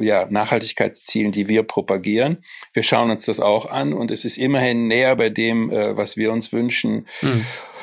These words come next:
Speaker 1: Und nicht mehr so sehr auf dem, was man das neoliberale Europa bezeichnet hat. Und dann muss man da auch dann wiederum sehr konkret werden. Man muss dann auch Brüssel, die Ebene Brüssel sehr stark, äh, einbeziehen. Denn wer soll das machen weltweit, äh, wenn es die Amerikaner, die Brasilianer, die Russen,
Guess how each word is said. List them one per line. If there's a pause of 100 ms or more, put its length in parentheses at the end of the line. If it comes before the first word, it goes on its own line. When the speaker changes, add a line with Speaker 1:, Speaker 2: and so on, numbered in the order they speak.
(180)
Speaker 1:
Und
nicht
mehr
so
sehr
auf
dem,
was
man
das
neoliberale
Europa
bezeichnet
hat.
Und
dann
muss
man
da
auch
dann
wiederum
sehr
konkret
werden.
Man
muss
dann
auch
Brüssel,
die
Ebene
Brüssel
sehr
stark,
äh,
einbeziehen.
Denn
wer
soll
das
machen
weltweit,
äh,
wenn
es
die
Amerikaner,
die
Brasilianer,
die
Russen,